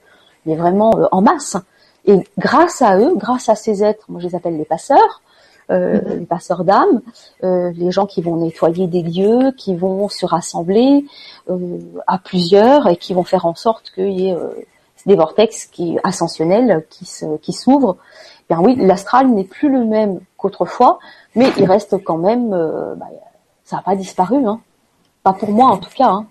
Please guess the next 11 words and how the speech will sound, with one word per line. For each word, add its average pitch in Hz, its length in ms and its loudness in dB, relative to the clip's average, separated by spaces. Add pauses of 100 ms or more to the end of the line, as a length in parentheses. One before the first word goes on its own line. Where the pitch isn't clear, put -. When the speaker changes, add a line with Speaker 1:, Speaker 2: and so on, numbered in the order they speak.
Speaker 1:
pas 226 100 4
dans 208 100 0
mon 196 180 -6
expérience, 190 800 -10 (380)
même 214 160 2
si - 80 -8
Speaker 2:
D'accord. 196 120 -6
Speaker 1:
j'y 196 60 -2
vais 190 100 2
pas. - 240 0 (260)
<laughs> 311 160 -2